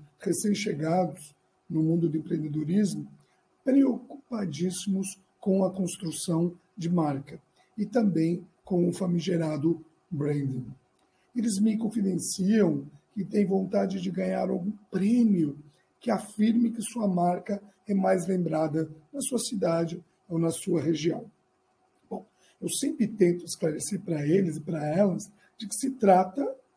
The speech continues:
é, do que se trata esse, esse tipo de premiação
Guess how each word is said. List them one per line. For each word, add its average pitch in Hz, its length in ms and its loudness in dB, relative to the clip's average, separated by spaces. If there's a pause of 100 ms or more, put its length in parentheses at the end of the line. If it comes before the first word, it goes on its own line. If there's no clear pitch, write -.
(280)
é, 208 540 4
do 220 180 -6
que - 80 -14
se - 140 -12
trata 175 380 -2
esse, 233 200 -4
esse - 240 -10
tipo 165 180 -12
de 143 80 -8
premiação 165 800 0